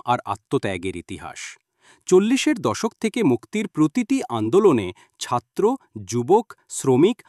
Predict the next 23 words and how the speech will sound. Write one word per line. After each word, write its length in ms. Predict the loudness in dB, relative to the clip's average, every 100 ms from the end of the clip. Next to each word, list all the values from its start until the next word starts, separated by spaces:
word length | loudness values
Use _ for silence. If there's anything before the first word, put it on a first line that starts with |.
| -2
আর 120 | -2
কৃষক 460 | -2 -4 -2 -2 -4 -8
একত্রিত 560 | -10 -2 -2 -2 -8 -6
হয়েছে, 520 | -10 -12 -12 -14 -16 _ _ _ -4
কণ্ঠ 340 | 0 0 0
মিলিয়েছে। 760 | 0 0 -4 -12 -14 -16 -18 _ _ _ _ _ _ -4
তাদের 360 | -2 2 0
অদম্য 580 | 0 -4 0 2 2 0
সাহস 560 | -2 -6 0 0 0 -8 _ -16 -6
জাতীয় 440 | -6 -6 -4 -4
চেতনাকে 540 | -4 -6 -4 -4 -6
করেছে 420 | -8 -10 -10 -10 -10
দৃঢ়। 320 | -10 -14 -14 -20 _ _ _ _ _ _ _ _ -2
বায়ান্ন, 640 | 2 2 4 2 2 2 2
ঊনসত্তর 600 | 2 2 0 -4 -4 -4
কিংবা 320 | 2 2 2 0
একাত্তর, 540 | -4 -6 -6 -6 -8 -8 _ _ -2
প্রতিটি 480 | 0 2 2 2 2
সময়ে 500 | 0 0 0 -2 -8 _
সাহিত্য, 560 | -14 -8 -6 -6 -6 0 0 0 _ -12 -4
গান 300 | 0 0 -2 _
আর 160 | -4 -4
স্লোগান 600 | -4 0 0 2 0